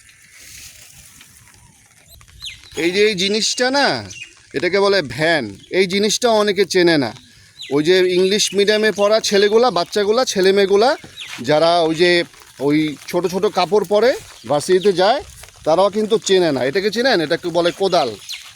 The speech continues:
আর এই ছেলেটা মাঠ থেকে কাজ করে আসলো। আচ্ছা, তাহলে এই যে উনি, এই যে, ওই যে, ওই যে ভ্যান চালায়। তো চলেন ভাই, একটু মসজিদে যাই, যেতে যেতে কথা বলি। তাহলে ব্যাপারটা হলো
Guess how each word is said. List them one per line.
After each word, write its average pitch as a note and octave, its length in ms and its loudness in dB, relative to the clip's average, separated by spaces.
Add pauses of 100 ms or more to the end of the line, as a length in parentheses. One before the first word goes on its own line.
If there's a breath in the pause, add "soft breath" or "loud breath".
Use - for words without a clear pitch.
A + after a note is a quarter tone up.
(140)
আর C#3 80 -6
এই F3 100 0
ছেলেটা G3 340 -4
মাঠ F3+ 220 -2
থেকে G3 140 -4
কাজ F#3+ 220 -4
করে E3+ 160 -2
আসলো। B2+ 300 -2 (760)
আচ্ছা, C3 400 -6 (440)
তাহলে G3 540 2 (280)
এই E3 140 2
যে F3 60 4
উনি, F3 240 2
এই E3 140 0
যে, E3 140 2
ওই D#3 80 2
যে, E3 100 2
ওই D#3 80 2
যে D3+ 160 0
ভ্যান C#3+ 280 -2
চালায়। A#2 260 -2 (440)
তো C#3+ 80 -10
চলেন F#3+ 360 -2
ভাই, F#3 180 -2 (100)
একটু F3 300 -4 (220)
মসজিদে F3+ 440 -2
যাই, E3 280 0 (380)
যেতে D#3+ 180 -4
যেতে E3+ 240 0
কথা D#3+ 200 -4
বলি। G3 220 0 (1400)
তাহলে F#3 300 2
ব্যাপারটা G3+ 340 0
হলো A#3+ 360 4